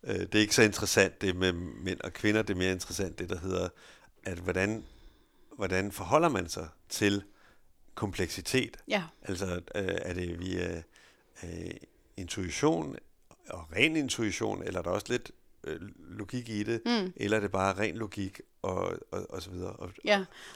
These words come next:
Speaker 2: og det har jeg faktisk, øh, oplevet, du angreb lidt. Det var det der med, hvis man ikke har kontakt til... Øh, det personlige, altså fø-,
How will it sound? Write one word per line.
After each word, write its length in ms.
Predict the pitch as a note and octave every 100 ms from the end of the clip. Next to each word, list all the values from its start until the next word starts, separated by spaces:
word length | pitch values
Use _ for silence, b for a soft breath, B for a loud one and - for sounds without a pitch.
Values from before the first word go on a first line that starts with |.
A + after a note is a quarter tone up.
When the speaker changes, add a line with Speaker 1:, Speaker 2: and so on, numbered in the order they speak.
| -
Speaker 2:
og 80 |
det 60 | G#3
har 20 |
jeg 80 | A3
faktisk, 440 | A3+ G#3+ G#3+ - -
øh, 100 | G3
oplevet, 300 | F#3 G#3 G#3
du 100 | F3+
angreb 380 | F#3 A3+ G#3+ F3+
lidt. 200 | F#3 F#3+
Det 60 |
var 40 | G#3
det 160 | G#3
der 80 | G3+
med, 180 | G3 F#3+
hvis 180 | F3+ F3+
man 160 | F3+
ikke 340 | F#3+ A3 A#3+ A3 B B B
har 200 | - F#3+
kontakt 520 | G3 E3 F#3+ F#3 -
til... 320 | - E3+ E3 - b b b b b - - _ _ - - _ _ _ -
Øh, 440 | F3+ E3+ D#3 B2 - - _ _ _
det 80 | -
personlige, 580 | G#3+ G3+ A#3+ F#3+ E3+ E3+
altså 180 | B2+ F#3
fø-, 240 | F3+ -